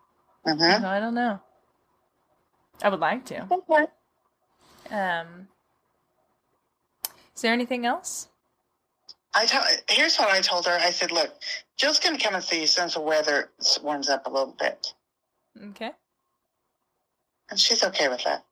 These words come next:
Speaker 1: "No, we're good. She's good."
Speaker 2: Awesome.
Speaker 1: She's excited that you have came to her in, um, communication.
Speaker 2: Awesome.
Speaker 1: Awesome,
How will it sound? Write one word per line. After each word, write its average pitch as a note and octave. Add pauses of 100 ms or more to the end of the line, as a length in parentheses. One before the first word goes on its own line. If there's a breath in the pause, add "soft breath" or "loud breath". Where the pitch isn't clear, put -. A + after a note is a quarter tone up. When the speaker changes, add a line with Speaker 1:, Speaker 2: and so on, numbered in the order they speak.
Speaker 1:
"No, D4+ (220)
we're G#3
good. - (380)
She's -
good." - (360)
Speaker 2:
Awesome. F#3 (580)
Speaker 1:
She's -
excited F#3+
that D#3+
you D#3+
have D3
came D3+
to D3+
her - (1160)
in, D3 (120)
um, C3+ (320)
communication. C#3+ (560)
Speaker 2:
Awesome. G#3 (800)
Speaker 1:
Awesome, D3+